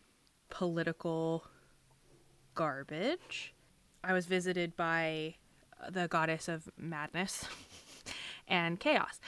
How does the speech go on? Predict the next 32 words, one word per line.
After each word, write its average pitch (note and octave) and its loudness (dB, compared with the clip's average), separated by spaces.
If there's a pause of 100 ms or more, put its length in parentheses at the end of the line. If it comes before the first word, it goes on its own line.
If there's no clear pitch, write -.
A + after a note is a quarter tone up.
(220)
It - -6
was F3 -4
really, E3 0 (200)
uh, G3 12
like, E3 4 (280)
I, E3 4
I F#3 10
know G3+ 8
that F#3 6
it F3 4
wasn't E3+ 2
a D#3+ -2
"I'm D#3 6
your D#3 0
goddess" D#3 0
kind C4 0
of C#4 0
visit. D4 0 (400)
It F#3+ 8
was F3+ 6
a E3 4
"you E3+ 6
need D#3+ 4
me E3 4
and D#3+ 2
my D#3 4
fortitude E3 2
right B3+ 4
now" C4 0
kind C4+ -2
of C4+ -2
visit. C#4 2